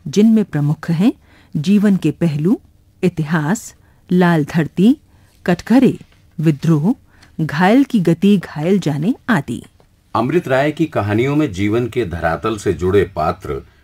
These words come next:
Speaker 2: संघर्षशील होते हैं। उनका लेखन आर्थिक, सामाजिक ताने बाने के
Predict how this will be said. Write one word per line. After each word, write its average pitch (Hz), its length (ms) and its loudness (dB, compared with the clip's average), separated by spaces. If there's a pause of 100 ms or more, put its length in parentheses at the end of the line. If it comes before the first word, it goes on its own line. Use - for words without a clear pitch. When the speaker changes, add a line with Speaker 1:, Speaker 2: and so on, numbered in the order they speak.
Speaker 2:
संघर्षशील 117 880 -6
होते 78 340 -6
हैं। - 300 -18 (320)
उनका 160 240 -2
लेखन 104 600 -4 (260)
आर्थिक, 92 480 -4
सामाजिक 80 680 -6 (100)
ताने 85 240 -4
बाने 82 320 -4
के 73 300 -8